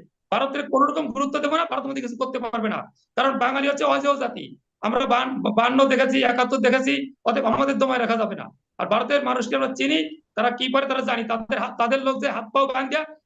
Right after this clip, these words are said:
আমেরিকা পাঠাই-, পাঠাই দিয়েছে তাদের সামরিক বিমানে। বাংলাদেশে একজনও পাঠায় নাই, আমাদের পাঠাবে না। আমাদের ইউনূস কোনো সাধারণ ব্যক্তি নয়। আমাদের যেমন বলছে ইউনূস আমাদের দেশের গর্ব না,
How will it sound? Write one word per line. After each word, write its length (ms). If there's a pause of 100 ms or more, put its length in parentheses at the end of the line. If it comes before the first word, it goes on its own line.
আমেরিকা 320
পাঠাই-, 420
পাঠাই 200
দিয়েছে 160
তাদের 180 (200)
সামরিক 280
বিমানে। 280 (280)
বাংলাদেশে 300
একজনও 280
পাঠায় 260
নাই, 240 (240)
আমাদের 280
পাঠাবে 280
না। 60
আমাদের 360
ইউনূস 300
কোনো 120
সাধারণ 320
ব্যক্তি 240
নয়। 160 (420)
আমাদের 460
যেমন 220
বলছে 220
ইউনূস 160
আমাদের 220
দেশের 140
গর্ব 260
না, 200